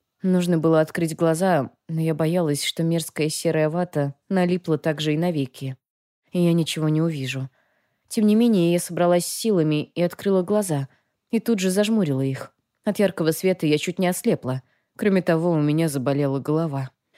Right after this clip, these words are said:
Немного выждав, я снова открыла глаза. На этот раз это получилось более успешно. Вокруг меня сияли яркие разноцветные лампочки, целые гирлянды — красные, желтые, зеленые, синие. Все вокруг было увешано такими гирляндами —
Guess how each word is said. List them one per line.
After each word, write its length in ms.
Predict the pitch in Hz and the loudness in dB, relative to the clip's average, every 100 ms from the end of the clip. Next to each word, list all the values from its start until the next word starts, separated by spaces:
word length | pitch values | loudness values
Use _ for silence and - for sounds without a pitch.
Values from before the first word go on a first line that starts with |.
| _ _ _ | _ _ _
Немного 320 | 202 269 311 | 4 4 4
выждав, 540 | 214 202 202 233 - - _ - | 4 2 2 -2 -4 -16 _ -2
я 160 | 196 | 0
снова 300 | 196 233 294 | 2 2 2
открыла 340 | 285 - 180 170 | 0 0 0 2
глаза. 480 | 175 185 170 139 - _ _ _ _ | 2 0 0 -4 -8 _ _ _ _
На 180 | 220 214 | 0 2
этот 220 | 208 196 | 0 0
раз 200 | 214 208 | 0 -2
это 140 | 160 165 | -6 -6
получилось 600 | 165 170 - 190 170 160 | 0 0 0 0 0 0
более 360 | 170 160 160 | 0 2 2
успешно. 600 | 160 175 - 131 - 135 131 _ _ _ _ _ _ - | 0 -4 -6 -6 -6 -10 -12 _ _ _ _ _ _ 0
Вокруг 380 | 196 311 339 | 2 2 2
меня 260 | 302 240 233 | 2 4 2
сияли 420 | - 247 226 233 | 0 0 2 2
яркие 460 | 208 180 233 - 254 | 4 2 2 0 0
разноцветные 640 | 240 220 185 165 175 202 | 2 0 0 -4 -2 -2
лампочки, 720 | 220 214 156 - - 135 131 _ _ _ | 0 -2 -4 -8 -4 -4 -6 _ _ _
целые 340 | - 214 208 214 | -2 2 2 2
гирлянды — 680 | 185 175 156 180 151 139 - _ _ _ | 0 0 0 0 -2 -4 -6 _ _ _
красные, 540 | - 165 175 196 160 151 | -2 2 2 0 0 2
желтые, 500 | 151 160 165 165 151 | 2 0 0 0 0
зеленые, 580 | 151 147 147 156 156 | 2 2 2 0 -2
синие. 600 | 147 - 139 156 151 143 - _ _ _ - | -4 -4 -4 -2 -2 -4 -8 _ _ _ -6
Все 180 | - | 0
вокруг 360 | 214 196 214 196 | 2 2 0 0
было 280 | 170 165 165 | 2 4 4
увешано 520 | 165 190 - 165 151 | 2 0 0 -2 -2
такими 340 | 160 - 151 | -4 -2 -2
гирляндами — 760 | 147 170 170 147 135 135 135 | 0 -2 -2 -2 -2 -2 -4